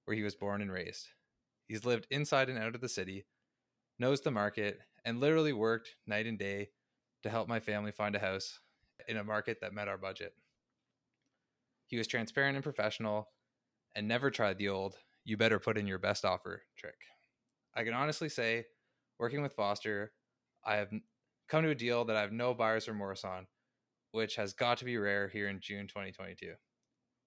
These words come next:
If you are looking to buy or rent in the Greater Toronto Area, give Foster a call and see what he can do for you.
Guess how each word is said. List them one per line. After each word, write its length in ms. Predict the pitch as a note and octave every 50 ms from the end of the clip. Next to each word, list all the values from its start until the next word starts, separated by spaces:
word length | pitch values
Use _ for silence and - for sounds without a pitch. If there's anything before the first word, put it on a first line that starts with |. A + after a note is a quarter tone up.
| _ _ _ _ _ _ _ _ _ _ _
If 140 | G#2+ G#2+
you 100 | C3+ C#3+
are 80 | D#3 D3+
looking 260 | C#3 C#3 - D3 C#3
to 60 | C3
buy 220 | A2 A2 A2 A2+ A#2
or 100 | A#2+ A2+
rent 320 | G#2 G#2 G2+ G2+ F#2+ -
in 100 | - -
the 80 | G#2 G2
Greater 240 | - G2+ G#2+ A2+ A2+
Toronto 300 | A2 - A#2+ A#2 A#2 G2+
Area, 420 | G2 G2+ G2 G2 G2 G2 G2+ G2+ - _ _ _ _ _ _ _ _ _ _ _
give 160 | C3 C3 A#2
Foster 340 | - A#2 A2+ A2 - - A#2+
a 20 |
call 320 | - - G#2+ G2 G2 G2 -
and 140 | - G2+ -
see 160 | - G2+ G2+
what 100 | G2 F#2+
he 60 | F#2+
can 140 | F#2 G2+ F#2+
do 140 | F2+ F2+ F2+
for 200 | - F2+ F2+ F2
you. 140 | F2+ G2